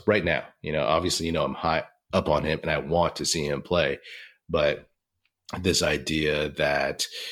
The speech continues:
you know, maybe, maybe in this tight series, Kerr is, you know, Jonathan Kuminga is kind of an afterthought. I hope not. I hope not, because,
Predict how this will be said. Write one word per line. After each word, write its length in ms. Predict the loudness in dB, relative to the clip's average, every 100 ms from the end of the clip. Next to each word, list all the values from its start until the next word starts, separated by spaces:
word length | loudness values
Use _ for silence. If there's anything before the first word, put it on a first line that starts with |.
| -14 -4
you 80 | -2
know, 100 | 0
maybe, 640 | 2 2 4 2 0 -6 -14 _ _ _ _ _ _ -4
maybe 720 | 0 2 2 0 -2 -4 -8 -16 _ _ _ _ -10
in 240 | -4 -2
this 160 | 0 0
tight 300 | 2 0 0
series, 600 | 2 2 2 0 -2 -8 _ _ _ -20 -4
Kerr 420 | 2 4 4 2 0
is, 640 | 0 0 0 -2 -2 -4 -4 -8 -10 -12 0
you 100 | 0
know, 80 | 2
Jonathan 300 | 2 2 0 -8 -6
Kuminga 220 | -4 -4
is 80 | -2
kind 180 | -2 0
of 60 |
an 80 | 2
afterthought. 500 | 0 0 -2 -2 -2 -8 _ _ _ _ _ _ _ -4
I 120 | 2
hope 200 | 4 4
not. 200 | 0 -4 -10 -20 _ -2
I 120 | 2
hope 180 | 4 4
not, 300 | 0 -4 -8
because, 400 | -4 -2 -2